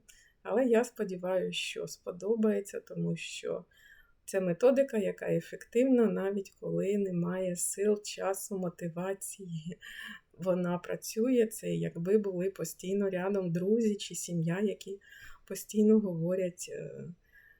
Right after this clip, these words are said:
мовою, і ти все розумієш. І воно йде від простішого до складнішого.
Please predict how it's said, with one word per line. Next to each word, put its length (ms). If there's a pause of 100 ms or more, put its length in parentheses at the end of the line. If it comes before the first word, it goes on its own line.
(560)
мовою, 840
і 100
ти 160
все 260
розумієш. 800
І 60
воно 300
йде 260
від 200
простішого 920
до 120
складнішого. 1000